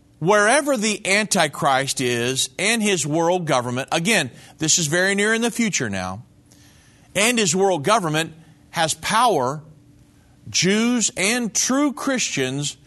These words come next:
will be subjected to the persecutions of the Great Tribulation. And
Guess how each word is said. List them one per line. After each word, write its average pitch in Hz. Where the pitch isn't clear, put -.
will 170
be 170
subjected 160
to 165
the 143
persecutions 143
of 170
the 170
Great 143
Tribulation. 147
And 175